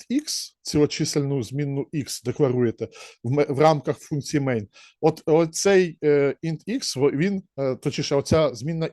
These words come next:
x, вона доступна в рамках функції main. Ви можете назвати, е, там,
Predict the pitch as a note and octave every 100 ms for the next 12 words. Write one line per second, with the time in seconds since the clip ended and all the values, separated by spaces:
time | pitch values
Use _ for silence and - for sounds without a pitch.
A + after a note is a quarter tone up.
0 | A#3+ C#4 - C3+ E3 E3+ - - F#3 D#3
1 | B2+ E3 F3 D3+ C#3+ - D3 C#3+ - D3
2 | B2+ G#2+ E2+ _ _ _ _ - _ -
3 | A3 A3+ A3 - F#3 D3+ D3 F#3+ F#3 F3
4 | E3+ D#3 C3 C3+ C3+ C3 C3 C3 D3+ D3